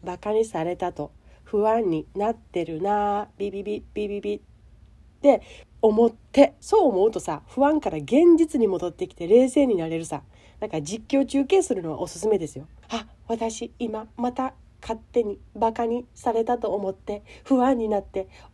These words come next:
怒りがこみ上げてきているんだっていう実況中継できてる時点で、あの、冷静になれてるから、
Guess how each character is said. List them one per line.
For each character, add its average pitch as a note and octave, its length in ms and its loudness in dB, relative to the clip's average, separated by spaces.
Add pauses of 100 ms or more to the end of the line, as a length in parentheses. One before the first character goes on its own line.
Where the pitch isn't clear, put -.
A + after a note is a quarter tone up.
(200)
怒 C#4 280 -2
り B3+ 120 0
が B3+ 220 -4
こ A#3+ 120 0
み A3+ 200 0
上 G#3+ 100 -4
げ A#3 120 2
て B3+ 160 -4
き - 160 -16
て A3+ 180 0
い G#3+ 100 0
る G#3+ 160 -4
ん G3 120 -4
だ G3+ 120 -4
っ G#3 60 -10 (140)
て A3+ 80 0
い F#3+ 100 0
う F3+ 40 -4
実 B3 280 -2
況 C#4 60 4
中 C#4 140 -2
継 E4 160 -2
で A3+ 120 6
き - 120 -10
て C#4 100 -2
る A#3+ 100 -2
時 F3+ 120 -12
点 E3 200 -6
で、 E3 200 -8 (340)
あ G#3 180 -4
の、 G3+ 120 2
冷 C4+ 220 6
静 C#4 160 2
に G#3 100 4
な F3 100 0
れ D#3+ 120 -4
て F3+ 100 -4
る D#3+ 100 -6
か D3 120 -10
ら、 D3 120 -12